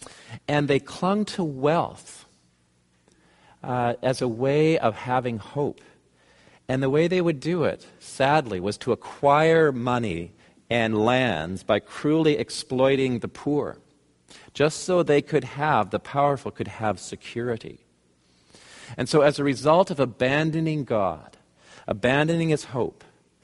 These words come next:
as a result of the horrible injustice to their own people as they were clinging to these hopes that the world had to offer, God has brought the people of Israel to the place of hopelessness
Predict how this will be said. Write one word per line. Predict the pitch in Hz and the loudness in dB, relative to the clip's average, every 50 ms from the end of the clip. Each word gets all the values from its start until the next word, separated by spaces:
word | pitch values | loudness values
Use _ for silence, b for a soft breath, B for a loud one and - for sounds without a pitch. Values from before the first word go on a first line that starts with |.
| b b b b b b b b b | b b b b b b b b b
as | 117 120 | -2 0
a | 123 | 2
result | 123 123 110 151 160 165 | 0 2 4 4 4 4
of | 160 | 2
the | 131 139 | 0 -2
horrible | 123 - - - 165 175 185 190 185 175 175 | -2 -4 -4 0 2 4 4 4 4 2 0
injustice | - 151 151 143 135 - - 143 147 151 - - - 123 - | 0 0 -2 -2 -2 0 2 2 2 2 0 -6 -10 -10 -10
to | - - 147 | -6 -6 -2
their | 123 127 117 - - | 2 2 0 2 2
own | 131 143 156 165 151 | 2 2 2 0 -2
people | - - 160 151 - 123 107 | -2 -2 -4 -2 0 0 0
as | 95 104 - | 0 0 0
they | 113 110 | 0 0
were | 107 104 | 0 -2
clinging | - - - - - 151 156 170 170 170 156 | -4 -10 -18 -10 -8 -6 -4 -2 -2 -2 -2
to | - - 151 | -2 -4 -4
these | 131 139 131 117 - | -2 -2 -4 -4 -2
hopes | - 143 131 117 - - | 0 0 0 0 0 -4
that | - - | -6 -4
the | - 113 | -4 -4
world | 101 101 113 120 120 117 113 - | -2 0 2 2 2 2 0 -2
had | - - 117 107 104 92 | -6 -2 -2 -2 -2 -2
to | - - - - | -6 -8 -4 0
offer, | 98 117 131 143 135 - - 69 - 78 95 - _ _ B B B B B B B B B B B B B B B _ _ _ | 0 2 0 0 -2 -6 -10 -10 -10 -10 -16 -20 _ _ B B B B B B B B B B B B B B B _ _ _
God | - 127 123 131 139 147 156 165 160 | 0 2 4 6 6 6 6 4 2
has | 139 - 147 127 117 - | 0 -2 -2 -2 -2 -4
brought | - - 120 123 131 131 - | 0 2 4 6 6 4 2
the | - - | -2 -10
people | - - - 139 131 - 131 113 101 | -12 -6 -6 -6 -6 -4 -2 -2 -2
of | 95 101 - | -2 -2 -4
Israel | 120 131 135 131 - - 101 90 | -2 -2 -2 -2 -2 -4 -4 -4
to | - - | -4 -4
the | 90 101 | -10 -12
place | - - - - 110 110 110 - - | -12 -8 -4 0 0 0 0 -2 -6
of | - 120 110 | -6 -6 -6
hopelessness | - - - - 156 160 156 - 147 117 - - - 76 - - - - - - - | -6 -10 -2 0 0 0 0 -2 -2 -2 -2 -4 -10 -12 -12 -14 -18 -20 -20 -20 -20